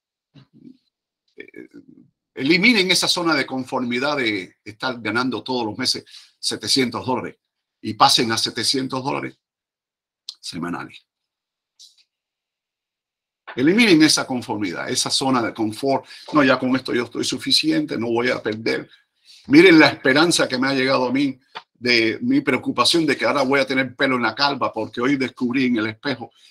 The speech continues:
en un gara-, en un, en una parada de, de un semáforo, que tengo toda la calvicie de pelitos pequeños como nunca había tenido,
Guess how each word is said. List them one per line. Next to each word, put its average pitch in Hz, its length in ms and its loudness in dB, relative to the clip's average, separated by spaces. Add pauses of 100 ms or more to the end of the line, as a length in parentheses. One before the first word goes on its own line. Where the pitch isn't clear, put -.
(100)
en 123 180 -2
un 165 180 0
gara-, 143 300 4
en 131 160 0
un, 165 340 -2
en 139 100 -4
una 160 220 0
parada 143 300 0
de, 123 260 -2 (360)
de 127 120 -4
un 147 80 0
semáforo, 151 540 2 (220)
que 120 100 -8
tengo 135 480 -2
toda 185 340 4
la 156 140 -2
calvicie 160 580 -2
de 139 140 -4
pelitos 175 460 -6
pequeños 175 480 -2
como 143 200 0
nunca 170 280 -4
había 143 160 -2
tenido, 107 340 -6